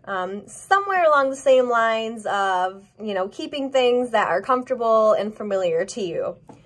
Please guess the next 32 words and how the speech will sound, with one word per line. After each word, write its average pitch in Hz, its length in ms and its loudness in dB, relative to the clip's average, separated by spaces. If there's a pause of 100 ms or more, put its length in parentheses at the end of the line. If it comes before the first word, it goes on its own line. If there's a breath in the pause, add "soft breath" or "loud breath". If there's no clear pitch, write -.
(160 loud breath)
So 262 340 6
who 285 200 -4
would 262 100 8
have 247 100 0
thought? 175 400 0 (2750 loud breath)
So 311 320 4
no 339 240 4
worries 262 400 4
though. 202 300 2
So 226 340 -2
according 330 640 2
to 330 240 -6
people 320 340 2
in 240 220 2
Europe, 214 520 0
there's 247 200 4
actually 269 360 0
some 403 220 -2
ways, 233 520 -2 (160)
um, 202 260 -2
and 214 100 -6
some 254 160 -6
things 254 300 -2
that 247 160 2
you 269 80 -10
can 320 180 -10
do, 208 300 -2
some 247 160 -6
traditions 208 720 -4 (280 soft breath)
that 240 120 4
will 254 160 4
actually 415 580 -2